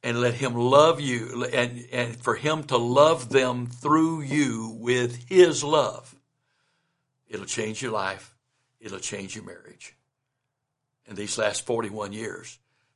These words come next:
have been very different than those first ten. We loved each other,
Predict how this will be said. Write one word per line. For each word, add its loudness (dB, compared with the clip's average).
have -12
been -6
very -4
different -12
than -20
those -16
first -10
ten. -12
We 0
loved 2
each -6
other, -8